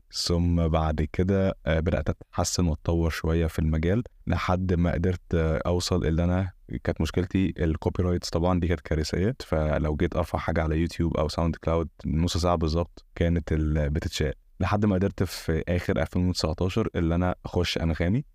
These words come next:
وأبدأ أرفع الميوزك بتاعتي عليها. ولكن هي كانت برضو فيها لقطة مضحكة شوية، لأن آخر ألفين وتسعتاشر كنت أنا في ثانوية عامة،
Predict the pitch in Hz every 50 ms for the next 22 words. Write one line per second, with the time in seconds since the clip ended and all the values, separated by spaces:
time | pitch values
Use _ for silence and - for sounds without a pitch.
0 | _ - - 87 85 92 98 - 95 92 - - 98 87 80 78 85 85 87 87
1 | 85 80 - 82 80 - - 76 76 78 87 107 127 - _ - - _ - -
2 | 85 87 90 90 - 98 92 92 85 82 - 87 82 80 87 90 90 90 87 -
3 | 92 90 92 90 85 80 78 76 78 78 76 80 87 - - - - 80 78 80
4 | 80 82 - - - 92 82 85 82 - - 87 90 90 87 85 92 78 67 80
5 | 82 - - 98 92 - - 76 82 - - 95 95 - - 80 82 - 98 -
6 | 107 95 - - 87 - 87 87 - - 80 82 82 78 76 73 73